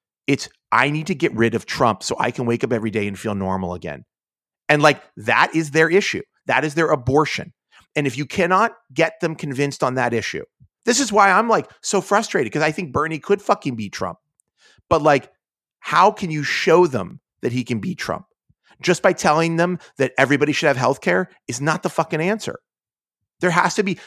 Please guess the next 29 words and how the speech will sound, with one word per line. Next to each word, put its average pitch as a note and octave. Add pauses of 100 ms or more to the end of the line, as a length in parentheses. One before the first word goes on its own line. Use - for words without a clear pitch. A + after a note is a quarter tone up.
the E3+
thing G3+
that, -
that F3
bullshit E3+
that F3
Joe C3+
Biden A#2
does D3+
is A2+
the A2+
same C3
bullshit C3+ (160)
that A2+
Pete C3
Buttigieg A#2+
does, D3+ (180)
is A#2
the A2+
bullshit B2
that A#2+
Obama A2
does, D3+ (180)
where C3
every C3
once D#3+
in D#3
a C3
while A#2